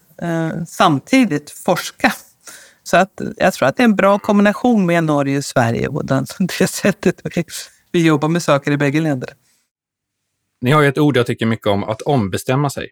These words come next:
Speaker 1: <laughs> Ja, det är vi bra på. <laughs>
Speaker 2: Ja, ja, vi börjar, vi prövar en sak, sen så, ah, vi ombestämmer och så prövar vi en annan sak.
Speaker 1: Det gäller i stort och smått i Norge, tror jag.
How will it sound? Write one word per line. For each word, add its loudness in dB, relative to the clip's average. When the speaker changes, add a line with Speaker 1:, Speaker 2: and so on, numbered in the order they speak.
Speaker 1:
<laughs> -18
Ja, 4
det 4
är 4
vi 2
bra 2
på. 0
<laughs> -2
Speaker 2:
Ja, 0
ja, 2
vi -6
börjar, 4
vi 0
prövar 2
en 0
sak, 0
sen -4
så, -2
ah, -4
vi -2
ombestämmer 0
och -2
så -2
prövar -4
vi 0
en -2
annan -4
sak. -10
Speaker 1:
Det 0
gäller 2
i 0
stort -4
och 0
smått -2
i -2
Norge, 0
tror -4
jag. -6